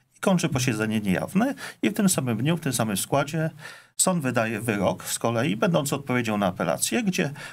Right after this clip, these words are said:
y, oddala naszą apelację. Apelację nawet, nie wiem, y, myśmy nawet nie wiedzieli o tym, że na posiedzeniu wcześniej niejawnym, w tym samym dniu, w tym samym składzie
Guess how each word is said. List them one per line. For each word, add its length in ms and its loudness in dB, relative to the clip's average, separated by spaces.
y, 220 2
oddala 460 2
naszą 300 -2
apelację. 520 -2
Apelację 560 0
nawet, 480 0
nie 220 2
wiem, 240 -2
y, 260 0
myśmy 360 -2
nawet 260 0
nie 60 0
wiedzieli 420 0
o 100 2
tym, 240 -2
że 160 2
na 120 2
posiedzeniu 500 -2
wcześniej 520 0
niejawnym, 480 0
w 40 -8
tym 120 0
samym 280 -2
dniu, 120 -2
w 40 -4
tym 100 -2
samym 220 -2
składzie 460 -2